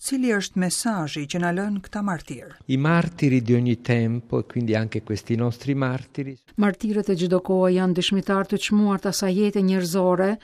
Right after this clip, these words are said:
Speaker 3: që i përgjigjet brutalitetit përsekutuesve të vllavrasëve me butësinë e guximin e burrave të fortë. Pa armë, vetëm me energjinë e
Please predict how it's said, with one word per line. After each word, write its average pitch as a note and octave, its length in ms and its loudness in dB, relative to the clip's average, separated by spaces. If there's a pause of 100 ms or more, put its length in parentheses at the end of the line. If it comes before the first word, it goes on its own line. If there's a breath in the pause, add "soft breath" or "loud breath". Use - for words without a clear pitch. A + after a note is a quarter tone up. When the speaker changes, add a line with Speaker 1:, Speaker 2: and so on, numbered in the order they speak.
(120 loud breath)
Speaker 3:
që - 140 -4
i G3 100 -2
përgjigjet G3+ 640 -2
brutalitetit G3 800 0
përsekutuesve F#3 880 -2 (140)
të E3+ 80 -2
vllavrasëve F3 880 -2 (340 soft breath)
me F3+ 160 0
butësinë E3+ 960 -2
e F3 160 -6
guximin A3 720 0
e G#3 160 -2
burrave G3 560 0
të - 80 -18
fortë. - 720 -6
Pa F3+ 140 4 (240)
armë, F3 400 0
vetëm F#3+ 340 0
me F3 140 2
energjinë F3+ 480 0
e - 60 -14